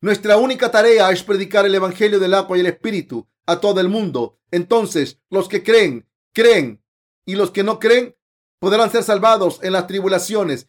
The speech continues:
Si creen en el evangelio del agua y el espíritu, si la gente cree en el evangelio del agua y el espíritu, recibirá las bendiciones de Dios. Pero si no cree en este evangelio, será arrojada al infierno.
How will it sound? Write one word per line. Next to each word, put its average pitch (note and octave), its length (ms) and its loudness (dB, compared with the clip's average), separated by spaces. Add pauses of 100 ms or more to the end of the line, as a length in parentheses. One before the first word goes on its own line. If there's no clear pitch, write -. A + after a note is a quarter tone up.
(120)
Si F#3+ 240 -10
creen A#3+ 300 2
en A#3 100 -2
el A3 80 0
evangelio G#3 420 0
del F#3 140 -2
agua G3 240 2
y - 20 0
el F3+ 60 2
espíritu, F3+ 600 -6 (140)
si F#3+ 140 -6
la G3 100 2
gente A#3+ 400 -2
cree G3 380 0 (100)
en F3+ 120 0
el F#3 100 0
evangelio F#3 420 -2
del G#3+ 140 -2
agua G#3 220 0
y - 20 0
el F#3 80 -2
espíritu, F3 640 -8 (160)
recibirá F#3+ 720 -2 (120)
las F3+ 120 2
bendiciones G3 680 -2
de F3+ 100 -2
Dios. F#3 380 -4 (220)
Pero F#3+ 160 2
si G3 140 -6
no C4+ 180 0
cree A3 320 2
en F3+ 100 -2
este F#3+ 220 -4
evangelio, F3 640 -2 (100)
será F3+ 340 0
arrojada F#3 840 -2
al F3+ 160 2
infierno. D#3+ 640 -2